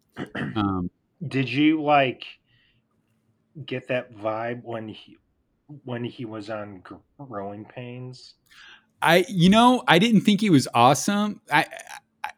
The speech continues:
Speaker 2: I remember watching him on Growing Pains and thinking, "Man, he's, he's cool."
Speaker 1: Mm-hmm.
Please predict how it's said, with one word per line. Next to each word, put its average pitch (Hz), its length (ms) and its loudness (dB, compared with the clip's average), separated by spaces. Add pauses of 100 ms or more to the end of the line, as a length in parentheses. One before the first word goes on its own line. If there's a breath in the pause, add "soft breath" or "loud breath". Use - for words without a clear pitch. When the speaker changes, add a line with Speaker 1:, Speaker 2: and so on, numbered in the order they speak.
(500)
Speaker 2:
I 160 100 6
remember 202 460 6
watching 156 400 8
him 160 180 6
on 139 160 10
Growing 110 360 6
Pains 147 380 4
and 123 200 4
thinking, 131 480 4
"Man, 104 300 4
he's, 101 320 2
he's 113 200 0
cool." 82 500 -4 (380)
Speaker 1:
Mm-hmm. 107 360 -14